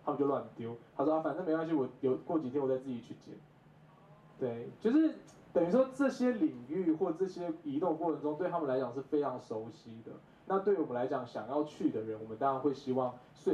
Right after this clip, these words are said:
服很多人，可是也在当中我们看到了限-，呃，很多的限制，跟我对于自己族人、对于家族的限制的想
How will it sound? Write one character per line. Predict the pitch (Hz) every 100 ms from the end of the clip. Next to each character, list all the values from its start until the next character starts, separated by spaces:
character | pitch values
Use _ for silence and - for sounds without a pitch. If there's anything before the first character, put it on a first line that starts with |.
| 131
服 | 127
很 | - 110
多 | 117 113
人， | 110
可 | 120
是 | 160 151
也 | 117
在 | 160
当 | 160 156
中 | 156
我 | 139
们 | 147
看 | 139 127
到 | 120
了 | 113
限-， | 110 123 - -
呃， | 127 110
很 | 117
多 | 131
的 | 131
限 | - 147 117
制， | - 120 - -
跟 | 175 151
我 | -
对 | - 190
于 | 135 127
自 | 175
己 | 127 120
族 | - 127 139
人、 | 123
对 | 160 147
于 | 120
家 | 143 131
族 | 127 120 110
的 | 110
限 | - 139 120
制 | 120
的 | 110
想 | 127